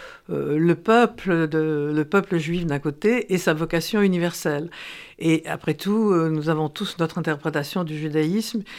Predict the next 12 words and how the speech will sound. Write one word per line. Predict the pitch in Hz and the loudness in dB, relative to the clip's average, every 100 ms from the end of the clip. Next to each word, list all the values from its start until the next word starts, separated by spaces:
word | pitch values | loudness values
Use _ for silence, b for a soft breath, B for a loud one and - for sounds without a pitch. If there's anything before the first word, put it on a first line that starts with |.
| B - | B -2
et | 156 | 2
elle | 151 156 | 4 4
est | 165 | 2
plus | 180 160 170 | 0 0 2
ou | |
moins, | 170 180 175 160 151 151 151 | 4 4 4 2 2 0 -2
euh, | |
fondée | - - 185 170 185 | -4 0 0 4 2
en | 165 | 2
connaissance, | 165 156 - 208 214 214 - | 0 -2 0 2 2 2 -2
mais, | 175 160 160 | -2 0 2
euh, | 151 | 0